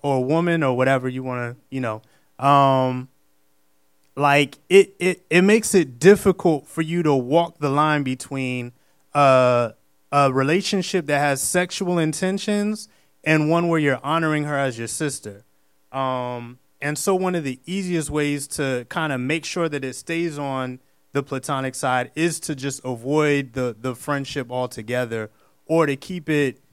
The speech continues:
you know, at arm's length. So, um, so, you know, so I say that to kinda let sisters know, like, to be patient with your brothers. <laughs> Um, you know, we're all trying to figure it out. And, and a lot of us don't even realize it. We don't real-, I didn't realize it was porn until after I got married,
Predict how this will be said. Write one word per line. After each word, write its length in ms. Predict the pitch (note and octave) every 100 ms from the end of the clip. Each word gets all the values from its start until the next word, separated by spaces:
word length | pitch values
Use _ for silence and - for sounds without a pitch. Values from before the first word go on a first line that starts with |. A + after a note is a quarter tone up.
| _
you 140 | - D3+
know, 200 | C3+ A#2
at 240 | B2 B2+
arm's 360 | C#3 C3+ B2+ A#2
length. 320 | B2+ B2 G2+
So, 500 | - C#3+ C3 B2 A2+ _ _ _ -
um, 600 | B2 B2 A#2 A2+ A2 A#2 _ _ _ _
so, 140 | - F3
you 120 | F#3
know, 200 | D#3+ A#2+
so 360 | - D#3 C#3 C3 _ _
I 120 | D3+
say 220 | D#3+ C#4
that 180 | C4+ G3
to 100 | -
kinda 280 | F3 F#3 D#3
let 320 | C3 C#3+ C#3+
sisters 480 | - E3 D3+ C3+ A#2
know, 140 | C3 C3
like, 260 | B2 A#2+
to 100 | -
be 140 | B2+ D#3
patient 380 | D#3+ D#3 D#3
with 140 | D3+ C#3+
your 80 | C#3+
brothers. 500 | C#3+ C#3+ D3 D3+ - - - -
<laughs> 140 | F#3+ C#3 _ - - -
Um, 600 | C#3 C#3 C3 B2+ A#2+ C3 -
you 140 | D3
know, 220 | D3+ B2 -
we're 160 | C#3
all 220 | D3 D3 D3+
trying 220 | E3 D3
to 80 | B2+
figure 280 | D3 C#3 C3+
it 80 |
out. 280 | C3 C3 C3
And, 160 | - D#3 D#3+
and 120 | D#3+
a 40 |
lot 160 | E3+ B3+
of 80 | A#3+
us 140 | F#3
don't 160 | D#3 D#3+
even 200 | C#3+ B2+
realize 460 | C3+ C3 B2 A2
it. 100 | G#2
We 80 | A2
don't 200 | A3 F#3
real-, 200 | D3+ D#3+ -
I 120 | G3
didn't 220 | B3+ F#3
realize 460 | E3+ F#3 F3+ E3 D3+
it 40 |
was 160 | D3+ C3+
porn 380 | - E3+ E3+
until 260 | C#3+ B2+ D#3
after 360 | C3+ C#3 E3 F3
I 120 | E3
got 200 | E3 D#3+
married, 460 | C#3 C3 C3 C3